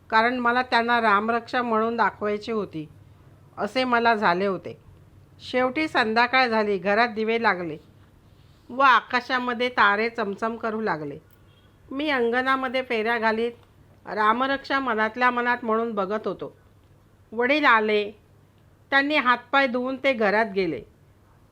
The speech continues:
त्यांनी विचारले, "काय श्याम, पर्वच्या स्तोत्र वगैरे झाले का सारे?" मी एकदम म्हटले, "हो, सारे झाले."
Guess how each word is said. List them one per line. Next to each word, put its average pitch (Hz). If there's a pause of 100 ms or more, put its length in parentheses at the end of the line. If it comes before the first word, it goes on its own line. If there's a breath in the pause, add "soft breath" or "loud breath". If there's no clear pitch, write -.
(240)
त्यांनी 240
विचारले, 185 (1000)
"काय 302
श्याम, 285 (600)
पर्वच्या 269
स्तोत्र 262
वगैरे 262
झाले 220
का 269
सारे?" 294 (680 soft breath)
मी 254
एकदम 247
म्हटले, 247
"हो, 247
सारे 226
झाले." 170